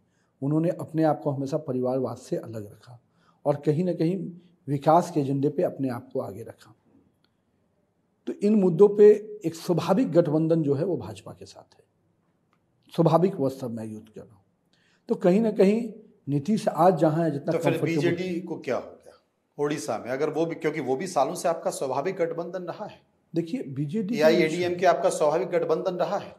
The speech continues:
Speaker 1: देखिए, कई
Speaker 2: अकाली
Speaker 1: बार
Speaker 2: दल आपका स्वाभाविक गठबंधन रहा
Speaker 1: हाँ,
Speaker 2: है।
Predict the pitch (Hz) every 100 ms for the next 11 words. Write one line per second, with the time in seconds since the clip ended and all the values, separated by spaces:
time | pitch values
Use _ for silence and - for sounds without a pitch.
0 | _ _ _ 151 202 208 - 147 185 -
1 | 180 180 180 175 185 175 170 165 175 175
2 | 170 175 180 175 175 202 156